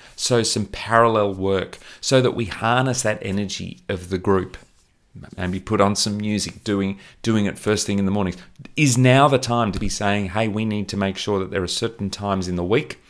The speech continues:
where we don't allow ourselves to have meetings"?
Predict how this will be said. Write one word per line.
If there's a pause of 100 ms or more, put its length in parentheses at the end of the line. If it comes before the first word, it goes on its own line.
(480)
where
we
don't (120)
allow
ourselves
to
have
meetings"?